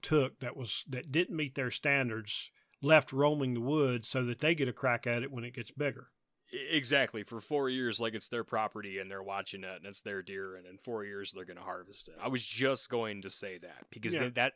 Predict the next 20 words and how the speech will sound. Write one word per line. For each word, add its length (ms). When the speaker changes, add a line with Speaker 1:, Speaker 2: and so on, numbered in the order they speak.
Speaker 2:
that's 240
getting 260
into 200
the 100
let 200
'em 120
grow 300
argument. 420
And 400
everybody 420
always 280
talks 280
about 240
how 140
bad 300
herd 240
management 520
is 160
in 120
Michigan 340